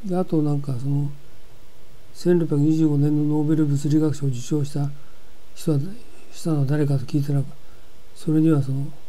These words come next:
答えたりするかもしれないというようなことを言ってるんですね。ですから、あの、類推をですね、働かせて、まあ、いろんな成果を出すことができる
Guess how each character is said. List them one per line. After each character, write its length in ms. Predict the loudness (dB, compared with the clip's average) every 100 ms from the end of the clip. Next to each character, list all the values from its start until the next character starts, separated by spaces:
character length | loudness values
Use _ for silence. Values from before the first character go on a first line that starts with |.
| -6 -6 -6
答 260 | -4 2 2
え 60 |
た 100 | 2
り 100 | 2
す 140 | 0 0
る 200 | -2 -2
か 120 | 0
も 100 | 0
し 100 | 2
れ 80 | 2
な 140 | 4
い 60 | 2
と 100 | 0
い 40 |
う 20 | 0
よ 40 |
う 20 | -2
な 40 |
こ 40 | -4
と 120 | -2
を 120 | -4 -4 -6 -6 -6 -6 -6 -6 -4
言 80 | -6
っ 20 |
て 140 | -2 2
る 60 |
ん 40 | 2
で 60 |
す 140 | 0 -2
ね。 100 | 0
で 100 | 0
す 100 | 0
か 80 | 0
ら、 80 | 0 0 -4 -6 -6 -6 -6 -6 -6
あ 40 | -2
の、 300 | 0 0 -2 -4 -4 0
類 140 | 4 4
推 400 | 4 2 4 6
を 60 |
で 100 | 4
す 140 | 0 0
ね、 220 | -2 -2 -4 -6 -6 -6 -8 -6 -8
働 380 | -4 -2 0 2
か 80 | 2
せ 140 | 0
て、 240 | 0 0 0 0
ま 120 | -2 0
あ、 40 |
い 60 | 2
ろ 120 | 4
ん 60 |
な 220 | 4 4 0 -4 -4 -6 -6
成 240 | -2 2 2
果 100 | 4
を 80 | 2
出 120 | 2
す 100 | 0
こ 80 | 0
と 80 | 2
が 60 |
で 100 | 2
き 80 | 2
る 120 | 2